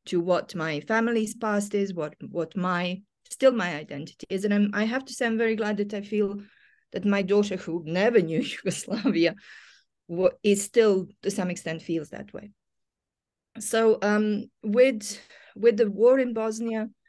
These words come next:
which unfortunately, even though it could have really united all those who believed in Bosnia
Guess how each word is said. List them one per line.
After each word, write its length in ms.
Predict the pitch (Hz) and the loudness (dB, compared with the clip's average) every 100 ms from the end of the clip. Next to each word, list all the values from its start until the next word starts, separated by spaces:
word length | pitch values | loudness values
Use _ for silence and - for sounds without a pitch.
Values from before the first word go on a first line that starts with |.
| _ _ _ _ _ _ | _ _ _ _ _ _
which 640 | 185 208 202 202 - - - _ _ _ _ _ _ _ _ _ _ _ - | 4 4 4 0 -6 -6 -10 _ _ _ _ _ _ _ _ _ _ _ -2
unfortunately, 960 | 226 202 262 269 269 269 247 226 220 208 | 0 2 4 4 4 0 -2 -4 -6 -4
even 340 | 254 262 254 | -2 0 0
though 240 | 233 220 208 | 2 2 2
it 300 | 208 202 - | -2 -6 -8
could 220 | - 277 | 0 2
have 260 | 254 202 185 - - _ _ _ _ _ _ _ _ _ _ _ _ _ - | 4 2 -2 -12 -20 _ _ _ _ _ _ _ _ _ _ _ _ _ -12
really 380 | 202 262 262 233 | -2 0 0 0
united 680 | 214 208 220 233 226 190 - | 2 2 0 -2 -4 -4 -4
all 240 | 202 208 | -2 0
those 400 | 196 185 185 185 | 0 -2 -2 -6
who 140 | - 170 | -8 -4
believed 520 | 190 196 240 269 214 | -2 0 0 0 0
in 140 | 190 | -2
Bosnia 540 | 180 190 185 180 175 | -2 -2 -4 -8 -8